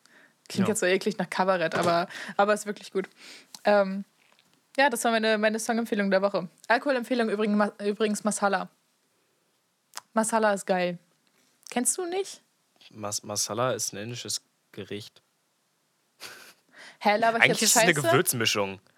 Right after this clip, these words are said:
Speaker 1: Laber ich jetzt gerade Scheiße? Ich meine, ich meine nämlich den, den italienischen Kaffeeshot.
Speaker 2: Was?
Speaker 1: Ja, warte
Speaker 2: Also ich
Speaker 1: kurz.
Speaker 2: rede,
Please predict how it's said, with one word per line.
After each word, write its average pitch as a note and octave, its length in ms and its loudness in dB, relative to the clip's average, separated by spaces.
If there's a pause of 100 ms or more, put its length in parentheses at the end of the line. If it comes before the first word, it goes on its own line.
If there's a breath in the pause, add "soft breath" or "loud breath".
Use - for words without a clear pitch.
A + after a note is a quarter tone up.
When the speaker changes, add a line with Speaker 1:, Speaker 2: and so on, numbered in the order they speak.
(380 loud breath)
Speaker 1:
Laber A3 240 2
ich A#3 100 -4
jetzt B3+ 160 -4
gerade A3+ 200 2
Scheiße? A#3 480 0 (160)
Ich G#3 120 -10
meine, B3 460 2
ich G#3+ 140 -6
meine A#3+ 240 2
nämlich B3+ 300 -2
den, A3+ 320 -2
den A#3 180 -2
italienischen A#3 1200 -4
Kaffeeshot. - 840 -2 (1400)
Speaker 2:
Was? - 400 4 (2000)
Speaker 1:
Ja, G3+ 120 4
warte G#3+ 80 4
Speaker 2:
Also A#2 160 6
ich - 60 -2
Speaker 1:
kurz. E3+ 180 -2
Speaker 2:
rede, D#3 360 4